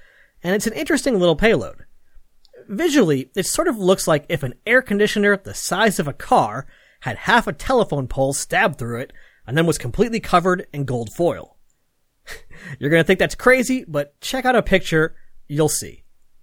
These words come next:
You'll all see. <laughs> Spartan was a free-flying payload,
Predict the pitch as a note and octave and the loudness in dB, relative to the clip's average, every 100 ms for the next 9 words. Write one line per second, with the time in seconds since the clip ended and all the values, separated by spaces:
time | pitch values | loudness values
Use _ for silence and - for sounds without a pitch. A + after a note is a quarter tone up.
0 | _ _ _ A2+ A2+ B2 - - - - | _ _ _ -8 -6 -4 -6 -8 -12 -20
1 | _ _ _ _ _ _ - - - - | _ _ _ _ _ _ -18 -18 -20 -20
2 | - - - - - C#4+ C#4+ B3+ A3+ F3+ | -20 -20 -20 -14 4 6 6 8 6 6
3 | D3+ - A3+ A3 G3+ F#3 E3 C#3+ D3+ A2+ | 0 0 0 0 2 2 2 0 -2 -2
4 | F2+ | -10